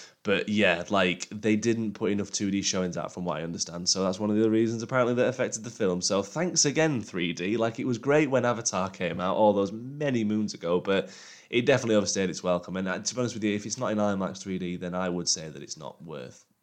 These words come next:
literally the, yeah, not worth watching it at all. Um, so I've already touched upon, obviously, the Slow-Mo drug, which is basically, I say, a, a, a drug that is within Peachtree's, and people are hopelessly addicted to this drug. Like, it's, we,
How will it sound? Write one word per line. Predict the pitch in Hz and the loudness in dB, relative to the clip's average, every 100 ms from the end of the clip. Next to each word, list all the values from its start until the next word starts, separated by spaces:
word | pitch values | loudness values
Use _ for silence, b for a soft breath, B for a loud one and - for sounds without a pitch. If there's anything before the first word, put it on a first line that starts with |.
| _ - - | _ -20 -14
literally | 101 - - - | -12 -12 -16 -16
the, | - - _ - | -18 -20 _ -20
yeah, | - - - | -20 -20 -20
not | - | -16
worth | 58 - - | -16 -18 -20
watching | - - 58 | -20 -20 -20
it | |
at | - | -20
all. | - 58 62 - B B B B B | -16 -12 -12 -12 B B B B B
Um, | - 95 95 - - | 0 2 2 -2 -4
so | - | 2
I've | 156 | 4
already | 233 262 | 4 2
touched | 214 170 | 0 0
upon, | 175 | 2
obviously, | 160 156 123 | 2 2 0
the | |
Slow-Mo | - 151 156 101 90 | 0 4 4 4 0
drug, | - 82 87 | -2 -6 -4
which | 95 101 - 107 | -4 -4 -2 -2
is | 101 95 - B B B B | 0 2 0 B B B B
basically, | 139 139 113 113 | 6 6 4 4
I | |
say, | 104 113 107 | 4 4 4
a, | 95 95 - 92 | 4 2 0 -4
a, | 92 | -2
a | 95 | -4
drug | 95 107 104 87 | -2 0 0 0
that | 101 92 - B B B | -2 -2 -2 B B B
is | 104 92 | -4 0
within | 104 98 113 107 | 0 2 2 2
Peachtree's, | 95 113 113 - 104 104 107 - - | -2 -4 -4 -4 0 2 2 2 0
and | 98 92 | -4 -6
people | 110 104 | -4 -4
are | |
hopelessly | - - 156 143 123 110 | -6 -2 0 0 0 0
addicted | 101 101 107 | 0 -2 -6
to | - | -10
this | 92 | -10
drug. | - 92 87 - | -8 -6 -6 -4
Like, | 98 98 95 | -2 -2 -2
it's, | 78 - | -6 -6
we, | 117 | -2